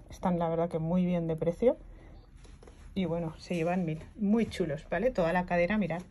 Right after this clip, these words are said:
que es una pasada. Muy chulos. Bueno, eh, que no se me olvide. Vale, t-, ahora os enseño la reposición de todos los colores de la lencera.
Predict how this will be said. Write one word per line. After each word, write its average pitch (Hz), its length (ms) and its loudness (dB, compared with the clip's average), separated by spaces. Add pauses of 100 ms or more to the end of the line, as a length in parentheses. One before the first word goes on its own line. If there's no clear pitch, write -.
(420)
que - 80 -8
es - 140 -6
una 180 120 0
pasada. 156 380 -6 (1200)
Muy 240 160 2
chulos. 156 300 -6 (440)
Bueno, 220 360 6 (100)
eh, 214 420 6
que 226 80 4
no 220 120 4
se 220 100 2
me 208 100 4
olvide. 147 420 -2
Vale, 190 260 4 (100)
t-, 233 260 6
ahora 247 180 8
os 254 100 -2
enseño 262 280 4
la 269 120 6
reposición 233 560 4
de 240 100 6
todos 240 240 6
los 240 180 2
colores 240 360 0
de 240 80 4
la 208 100 4
lencera. 170 440 0